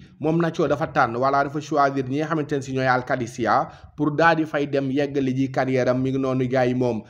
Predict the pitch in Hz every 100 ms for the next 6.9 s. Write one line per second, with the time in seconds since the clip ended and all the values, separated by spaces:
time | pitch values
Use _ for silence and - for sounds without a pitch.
0 | - - 135 147 147 123 123 160 170 131
1 | 120 - 147 139 117 120 220 - - _
2 | - 131 180 180 170 165 151 147 143 139
3 | 139 139 131 131 120 90 - - - 120
4 | 120 117 110 107 160 160 165 147 127 127
5 | 127 127 131 127 127 113 127 135 143 139
6 | 131 127 127 127 123 120 117 151